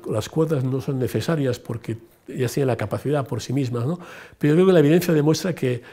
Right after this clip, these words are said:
si queremos realmente hacer algo en términos de presencia en los consejos de administración, en términos de presencia en los organismos internacionales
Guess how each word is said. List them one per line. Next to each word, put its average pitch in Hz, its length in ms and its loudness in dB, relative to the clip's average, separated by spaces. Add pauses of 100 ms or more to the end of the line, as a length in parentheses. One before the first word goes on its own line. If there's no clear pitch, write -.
(120)
si - 180 -6
queremos 147 360 4
realmente 135 560 4
hacer 117 200 -4
algo 135 360 -2
en 117 140 -2
términos 139 380 0
de 123 100 -2
presencia 123 380 -6
en 151 40 -4
los 127 80 -8
consejos 123 360 -4
de 139 60 -2
administración, 113 680 -6 (360)
en 127 100 -4
términos 147 240 0
de 143 60 -2
presencia 135 340 -2
en - 40 -2
los 117 100 -6
organismos 120 360 -2
internacionales 120 680 -4